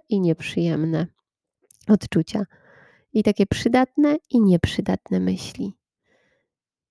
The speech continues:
I wszystkie, wszystkie emocje. I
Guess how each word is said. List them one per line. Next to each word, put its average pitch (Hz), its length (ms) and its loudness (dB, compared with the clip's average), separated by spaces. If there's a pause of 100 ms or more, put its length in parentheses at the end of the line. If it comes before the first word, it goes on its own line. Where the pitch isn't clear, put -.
(380)
I 190 60 -4
wszystkie, - 680 0
wszystkie - 640 -4
emocje. 185 640 -2 (1080)
I 214 80 -4